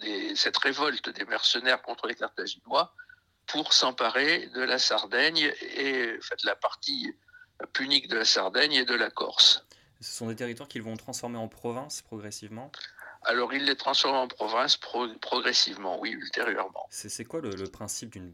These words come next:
Speaker 2: d'une province à cette, à cette époque-là où, où c'est, c'est, c'est nouveau, c'est, c'est une
Speaker 1: Ben,
Speaker 2: nouvelle
Speaker 1: c'est,
Speaker 2: façon
Speaker 1: c'est
Speaker 2: de
Speaker 1: nou-,
Speaker 2: faire ?
Speaker 1: oui, c'est nouveau. La province, c'est un territoire,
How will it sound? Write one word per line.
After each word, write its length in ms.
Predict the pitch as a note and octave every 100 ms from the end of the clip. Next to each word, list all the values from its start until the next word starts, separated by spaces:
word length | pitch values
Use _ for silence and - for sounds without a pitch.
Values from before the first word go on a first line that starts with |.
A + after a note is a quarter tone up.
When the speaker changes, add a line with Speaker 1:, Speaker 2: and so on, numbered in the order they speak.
| -
Speaker 2:
d'une 140 | G2 F2
province 440 | - G2+ A2 -
à 60 | F#2
cette, 300 | F#2 - -
à 100 | F2+
cette 200 | - G2+
époque-là 500 | - F#2+ - G2 F#2
où, 140 | F2+ F2
où 60 |
c'est, 340 | F#2 - F#2 F2+
c'est, 200 | - F2+
c'est 160 | -
nouveau, 380 | F#2+ G2 A2+ D#3
c'est, 760 | - - F#2+ F#2 F#2 F#2 F2+ -
c'est 200 | - -
une 60 | -
Speaker 1:
Ben, 120 | C#3+
Speaker 2:
nouvelle 140 | C#3
Speaker 1:
c'est, 80 | -
Speaker 2:
façon 120 | -
Speaker 1:
c'est 80 | -
Speaker 2:
de 60 | E3
Speaker 1:
nou-, 60 |
Speaker 2:
faire ? 100 | - E3
Speaker 1:
oui, 120 | A3
c'est 200 | - C3+
nouveau. 380 | C#3 D3 G#3 A#3+ - - -
La 180 | C3+ D3
province, 440 | - D#3 E3 E3
c'est 300 | - C3 -
un 80 | B2
territoire, 840 | - B2 A2 - C3 D#3 G3 -